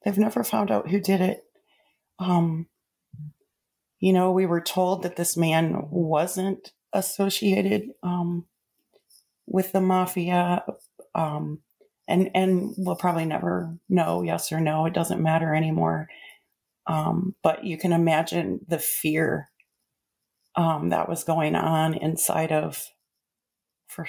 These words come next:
especially for my sister, but just for all of us, there was just this intense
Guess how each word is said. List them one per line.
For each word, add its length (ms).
especially 520
for 160
my 140
sister, 600
but 240
just 220
for 220
all 180
of 100
us, 260
there 140
was 240
just 260
this 240
intense 1500